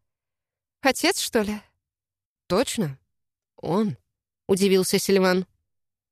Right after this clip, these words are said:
«Как ты догадалась?» «Сорную траву, посеянную родичами,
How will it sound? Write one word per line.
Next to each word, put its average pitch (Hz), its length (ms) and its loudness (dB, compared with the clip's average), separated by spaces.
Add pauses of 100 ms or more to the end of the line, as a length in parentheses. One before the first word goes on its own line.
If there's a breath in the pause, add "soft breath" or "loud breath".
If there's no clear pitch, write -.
(460)
«Как - 220 -6
ты 240 120 0
догадалась?» 233 760 0 (1500)
«Сорную 254 520 2
траву, 226 440 0
посеянную 208 640 2
родичами, 240 760 0